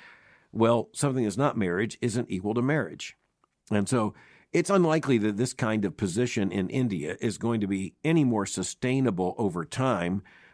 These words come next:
than the same kind of arrangement that was proposed in the United States.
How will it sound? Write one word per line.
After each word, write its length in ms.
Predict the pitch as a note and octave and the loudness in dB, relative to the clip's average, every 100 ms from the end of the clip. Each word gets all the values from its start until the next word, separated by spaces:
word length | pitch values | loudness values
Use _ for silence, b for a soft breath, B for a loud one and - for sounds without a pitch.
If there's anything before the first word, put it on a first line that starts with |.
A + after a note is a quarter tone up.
| - | -2
than 100 | A2 | 0
the 80 | G#2 | 2
same 260 | D3 D3 | 2 0
kind 280 | B2+ B2 G#2 | 0 0 0
of 60 | F#2 | 0
arrangement 520 | F2 A#2 B2+ F#2+ F2+ | 0 0 0 -2 -4
that 80 | F2 | -2
was 160 | F2+ | -4
proposed 640 | - F#2 B2+ A#2+ F#2+ G2+ | -4 -4 0 0 0 -4
in 160 | - A2+ | -2 0
the 80 | G#2+ | 2
United 440 | G2+ G2+ F2 F#2 | 2 2 0 -2
States. 480 | - C#3 G#2 - - | -2 0 0 -2 -14